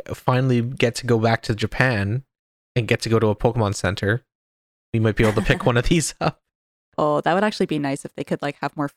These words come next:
Speaker 2: like, Pokemon fashion choices at the Pokemon Centers.
Speaker 1: Mm-hmm.
Speaker 2: I, I, I always, like, um, look at the plushies immediately. Oh, I'm s-, I still wanna find a, like, a Dragonair plushie.
Speaker 1: No,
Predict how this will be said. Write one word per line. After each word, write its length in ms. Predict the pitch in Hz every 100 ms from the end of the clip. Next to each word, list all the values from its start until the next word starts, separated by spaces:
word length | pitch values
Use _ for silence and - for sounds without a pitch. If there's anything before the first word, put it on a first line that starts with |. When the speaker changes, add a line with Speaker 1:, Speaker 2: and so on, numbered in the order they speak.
| _ 147
Speaker 2:
like, 160 | 139
Pokemon 380 | 147 147 151 143
fashion 340 | - 135 - 139
choices 380 | 131 131 143
at 100 | 135
the 80 | -
Pokemon 380 | - 143 147 139
Centers. 320 | 151 147 151
Speaker 1:
Mm-hmm. 480 | 120 107 110 104 107 160
Speaker 2:
I, 100 | 170 -
I, 80 | 165
I 40 |
always, 280 | 160 165 156
like, 320 | 170 156 - _ _ _ _ -
um, 560 | 170 156 151 143 143 - _ _ _
look 160 | 165 -
at 60 |
the 60 | -
plushies 440 | - 143 - 156
immediately. 680 | 160 147 151 143 143 160 165 _
Oh, 260 | 190 185 175
I'm 80 | 180
s-, 100 | 185 -
I 40 |
still 180 | 190 240
wanna 160 | 220 165
find 220 | 151 156
a, 80 | 147 _ -
like, 140 | 165
a 60 | 170
Dragonair 440 | 156 143 156 165
plushie. 520 | - 165 - 165 180 -
Speaker 1:
No, 360 | 131 135 139